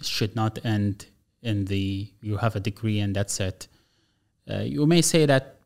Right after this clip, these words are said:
well, it doesn't have to be an official education, doesn't have to be a formal degrees. Yes, I agree, totally agree. But for me, because I wanted to be expert in,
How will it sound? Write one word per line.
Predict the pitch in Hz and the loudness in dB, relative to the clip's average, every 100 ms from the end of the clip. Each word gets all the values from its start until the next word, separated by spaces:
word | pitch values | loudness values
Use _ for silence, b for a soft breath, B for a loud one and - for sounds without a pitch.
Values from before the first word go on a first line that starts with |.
| _ | _
well, | 143 139 143 | 0 2 2
it | 135 | 0
doesn't | 151 143 | 2 2
have | 135 | 2
to | 117 | 2
be | |
an | 107 | 2
official | 107 - 117 107 | 2 0 0 2
education, | 98 95 110 101 - 101 104 | 0 -4 -2 -2 -2 -2 -4
doesn't | 117 113 110 | -4 -2 -2
have | - | -2
to | |
be | 98 | -4
a | 98 | -4
formal | - 127 113 107 104 98 | 0 4 4 4 0 0
degrees. | 95 - 104 101 104 - | -4 -4 -2 -2 -2 0
Yes, | 113 - - | 0 -2 -6
I | 107 | -2
agree, | 107 107 95 - - | -2 -2 -6 -8 -10
totally | - 107 107 95 | -6 -2 -2 -4
agree. | - 95 - b b b b b b b _ | -8 -12 -12 b b b b b b b _
But | 135 - | -6 -2
for | 175 | 2
me, | 170 190 208 | 2 2 0
because | 135 135 127 | 0 0 0
I | 117 | 2
wanted | 123 143 147 135 | 2 0 0 -4
to | - | -4
be | 107 117 107 - | -2 0 -2 -4
expert | - - 117 - | -4 -2 -4 -4
in, | 123 110 113 | -6 -4 -6